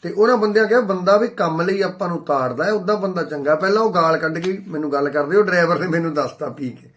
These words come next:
ਕਿ ਤੁਹਾਨੂੰ ਐਂ ਗਾਲ ਕੱਢਦੇ ਆ, ਪਰ, ਹਨਾ, ਤੁਹਾਡਾ ਤਾਂ ਮੈਨੂੰ ਹੁਣ ਪਤਾ ਲੱਗਾ ਵੀ ਬੰਦੇ,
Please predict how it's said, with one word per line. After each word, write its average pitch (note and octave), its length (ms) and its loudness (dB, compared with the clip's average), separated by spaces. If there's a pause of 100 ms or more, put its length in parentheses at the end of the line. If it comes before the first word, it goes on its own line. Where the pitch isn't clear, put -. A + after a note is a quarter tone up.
(480)
ਕਿ D3+ 80 -12
ਤੁਹਾਨੂੰ C#3+ 360 -2
ਐਂ C3 200 -4
ਗਾਲ B2+ 200 0
ਕੱਢਦੇ B2 320 -4
ਆ, E3+ 60 -2
ਪਰ, D3 200 -4 (520)
ਹਨਾ, D3+ 120 -6
ਤੁਹਾਡਾ D3+ 320 -2
ਤਾਂ D#3+ 100 -2
ਮੈਨੂੰ D#3+ 160 -2
ਹੁਣ C#3+ 180 -4
ਪਤਾ D#3+ 160 -8
ਲੱਗਾ E3+ 200 -4
ਵੀ E3+ 100 -6
ਬੰਦੇ, D3 420 -4